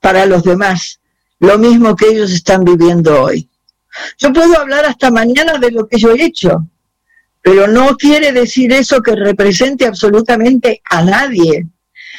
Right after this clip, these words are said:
Yo represento aquello que pudo ser posible, y cada cual que lo, lo, lo llega a obtener, y el día de hoy nos lo dice, es decir, nos, nos da por servido y al mismo tiempo qué, qué alegría al corazón,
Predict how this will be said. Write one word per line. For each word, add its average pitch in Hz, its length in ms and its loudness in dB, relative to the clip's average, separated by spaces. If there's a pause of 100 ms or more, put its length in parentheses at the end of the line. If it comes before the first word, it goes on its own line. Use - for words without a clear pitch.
(300)
Yo 277 440 0 (360)
represento 233 1080 -2
aquello 302 480 -2
que 226 140 0
pudo 330 340 0
ser 339 320 -4
posible, 160 800 0 (420)
y 180 180 2
cada 330 360 -2
cual 254 480 -2
que 233 140 0
lo, 214 200 0
lo, 170 680 0
lo 165 240 2
llega 208 680 -2 (440)
a 190 320 -2
obtener, 214 680 0
y 196 120 0
el 190 160 2
día 294 260 2
de 226 180 0
hoy 170 440 0 (420)
nos 202 240 2
lo 202 180 2
dice, 185 380 -2 (800)
es 190 140 2
decir, 202 160 2
nos, 196 320 2
nos 196 220 0
da 269 140 0
por 285 160 -2
servido 240 460 0
y 214 100 -4
al 202 100 -4
mismo 214 340 0
tiempo 240 580 -2
qué, 196 340 2
qué 208 100 0
alegría 214 520 2
al 185 100 -4
corazón, 160 680 -2